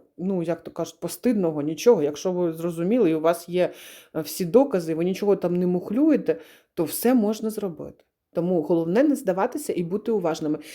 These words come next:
І завжди розуміти, що ви працюєте з цифрами вже не тими, які були з самого початку,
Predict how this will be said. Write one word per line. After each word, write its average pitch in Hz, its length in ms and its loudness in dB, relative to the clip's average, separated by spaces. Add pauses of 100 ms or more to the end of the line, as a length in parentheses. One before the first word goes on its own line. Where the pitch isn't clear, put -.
(160)
І 196 100 0
завжди 220 800 0 (300)
розуміти, 196 720 0
що - 420 -2
ви 196 240 2
працюєте 214 680 -2
з - 160 -12
цифрами 175 440 0
вже 160 140 -2
не 160 140 0
тими, 320 360 4
які 208 240 0
були 180 280 0
з 180 80 -10
самого 180 340 -4
початку, - 580 -6